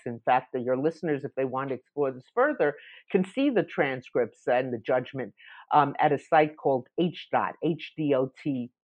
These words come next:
dot org, which is an Emory University website. So Holocaust denial is a form of anti-Semitism. That doesn't mean that there's an orthodoxy about the Holocaust, that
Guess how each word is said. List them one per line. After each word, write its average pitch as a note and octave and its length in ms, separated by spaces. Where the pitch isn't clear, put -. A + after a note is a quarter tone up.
dot A#2+ 300
org, B2+ 420
which D3 180
is C#3+ 140
an C#3 100
Emory C3+ 260
University A#2+ 680
website. G#2+ 560
So A#3+ 120
Holocaust D#4+ 560
denial F3+ 320
is D#3+ 120
a D#3 60
form C3+ 320
of B2+ 80
anti-Semitism. A2+ 1200
That C4+ 240
doesn't D#4+ 460
mean E3+ 580
that F3 220
there's E3 220
an C#3 120
orthodoxy B2+ 1040
about B2+ 340
the B2+ 80
Holocaust, A#2 760
that C#3 140